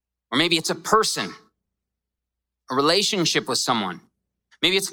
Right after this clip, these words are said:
marriage, that you want to be married to this person, and then you'll have the good life. Or it's possessions. With the amount of money you have, what you can buy, can you attain the good life through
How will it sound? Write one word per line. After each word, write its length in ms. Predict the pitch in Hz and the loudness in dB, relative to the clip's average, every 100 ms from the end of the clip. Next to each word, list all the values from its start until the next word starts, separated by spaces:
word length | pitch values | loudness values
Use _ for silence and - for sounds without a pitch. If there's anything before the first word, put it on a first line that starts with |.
| - | -6
marriage, 500 | 127 165 208 202 151 | 0 0 2 2 0
that 140 | 151 160 | -2 -2
you 180 | 156 185 | 0 2
want 180 | 185 | 2
to 40 | 202 | 2
be 100 | 190 | 0
married 420 | 165 180 226 202 | 2 2 2 0
to 80 | 160 | 0
this 220 | 139 - | 0 -2
person, 360 | - 147 135 139 | -2 -2 0 0
and 180 | 151 | 0
then 260 | 135 214 233 | 0 0 2
you'll 180 | 208 156 | 2 2
have 300 | 147 143 127 | 2 2 2
the 80 | 143 | 0
good 220 | 135 123 | 2 0
life. 500 | 113 87 - - - _ _ _ _ _ _ _ _ _ _ _ _ - | 0 -2 -4 -10 -10 _ _ _ _ _ _ _ _ _ _ _ _ -4
Or 100 | 139 | -2
it's 100 | 151 | -2
possessions. 1120 | - 175 - 196 196 - - 165 - - - _ _ _ _ _ _ _ _ _ _ _ | 0 0 2 2 2 -2 -4 -4 -4 -4 -6 _ _ _ _ _ _ _ _ _ _ _
With 80 | - | -4
the 60 | 156 | 2
amount 180 | 165 180 | 2 2
of 60 | |
money 300 | 160 185 208 | 4 2 2
you 140 | 170 120 | 0 0
have, 360 | 117 107 107 | 2 2 2
what 140 | 143 170 | 0 -2
you 100 | 185 | 0
can 200 | 190 147 | 0 2
buy, 500 | 135 185 180 151 131 | 2 2 4 2 0
can 200 | - 190 | 0 0
you 200 | 185 175 - - | 0 0 -2 -2
attain 560 | 165 - 196 214 208 | 0 0 0 0 2
the 80 | 190 | 0
good 280 | 143 190 208 | 2 2 4
life 380 | 170 143 135 - | 4 4 0 0
through 180 | 196 | -2